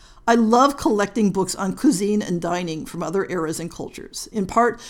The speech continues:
because food is such an important part of culture and makes for a fun scene setting in a story.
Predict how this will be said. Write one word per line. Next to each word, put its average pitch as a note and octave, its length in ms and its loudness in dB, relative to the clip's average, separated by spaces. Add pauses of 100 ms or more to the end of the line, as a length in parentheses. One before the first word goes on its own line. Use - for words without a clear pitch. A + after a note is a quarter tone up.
(120)
because B3+ 320 2
food E4+ 240 4
is D#4 100 0
such C#4 160 -4
an C4 80 6
important B3+ 460 2
part A#3 160 -2
of A3+ 100 -4
culture - 640 -4
and G#3+ 340 -4
makes F#3+ 260 -8
for D3+ 100 -8
a - 40 -6
fun A3 240 -4
scene A#3+ 300 0
setting - 300 -6
in D#3+ 100 -10
a - 60 -10
story. G3 460 -6